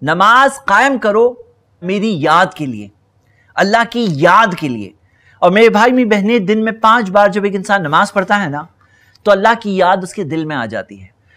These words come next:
और ये याद जरिया है सुकून का। और ये है हमारा पॉइंट नंबर आठ,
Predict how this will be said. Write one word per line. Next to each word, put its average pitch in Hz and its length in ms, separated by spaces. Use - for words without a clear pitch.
और 185 120
ये 190 320
याद 175 640
जरिया 160 460
है 175 220
सुकून 180 840
का। 123 300
और 147 80
ये 165 140
है 175 60
हमारा 170 260
पॉइंट 185 280
नंबर 190 160
आठ, 196 320